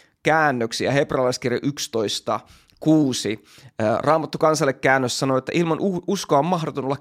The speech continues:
kelvollinen. Ää, yhdeksänkymmentäluvun käännös Suomessa sanoo, ilman uskoa ei kuitenkaan kukaan ole Jumalan mielen mukainen. Ää, vanha käännös sanoo, ilman uskoa on mahdoton olla otollinen.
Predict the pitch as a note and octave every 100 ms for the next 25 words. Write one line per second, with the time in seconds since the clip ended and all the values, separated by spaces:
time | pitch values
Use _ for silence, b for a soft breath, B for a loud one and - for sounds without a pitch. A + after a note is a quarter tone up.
0 | _ F#3 F3 D#3+ A#2+ A#2+ E2+ - - _
1 | b b b b A#2+ A2+ - E3 F3+ F3
2 | D#3 D3 D3 D3 C#3+ C#3 C3+ C3+ B2+ -
3 | D#3 C#3+ B2 C3 C#3 C3 B2 B B -
4 | D#3+ E3 G3 - D3+ C3+ - D3+ D#3+ D3+
5 | C3+ C#3+ C#3+ - A#3 D3+ B2+ A#2 C#3 B2+
6 | D3 G3+ E3 C3+ C#3 E3+ D3+ C3 F3+ G#3+
7 | - F2 G#2 - - B B B B A2
8 | G#2+ - A#1+ - - A2+ E3+ F3+ E3 D#3
9 | C#3+ - D#3 D3 C3+ - E3 E3 F#3+ G3
10 | - C#3 C#3+ E3 D#3 D3 C3+ C#3 - -
11 | G#3 - C#3 A2+ F#2+ B1+